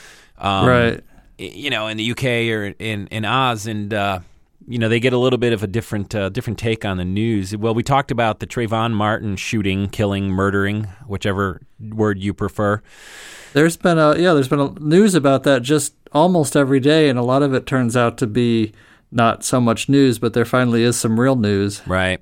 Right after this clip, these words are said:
Speaker 1: Yeah, they finally charged Mister Zimmerman with second-degree murder, which is what I was hoping, and, uh, a-, as opposed to manslaughter.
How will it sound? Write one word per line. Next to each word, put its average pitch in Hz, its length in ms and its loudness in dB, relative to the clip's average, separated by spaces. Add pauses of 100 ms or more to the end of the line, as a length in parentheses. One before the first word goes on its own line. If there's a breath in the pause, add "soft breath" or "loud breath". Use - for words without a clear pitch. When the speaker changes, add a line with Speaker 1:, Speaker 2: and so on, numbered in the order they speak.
(360)
Speaker 1:
Yeah, 92 280 -4
they 92 100 -4
finally 98 400 -4
charged 95 760 -4
Mister 101 400 -2
Zimmerman 117 720 -2
with 107 160 0
second-degree 143 920 -4
murder, 120 520 -2 (360 loud breath)
which 156 160 0
is 131 420 -2
what 143 240 0
I 151 120 2
was 110 140 -4
hoping, 95 480 -4
and, 95 300 -12
uh, 98 260 -2 (480 loud breath)
a-, 120 140 -2
as 131 160 2
opposed 139 340 2
to 131 60 -4
manslaughter. 113 880 -4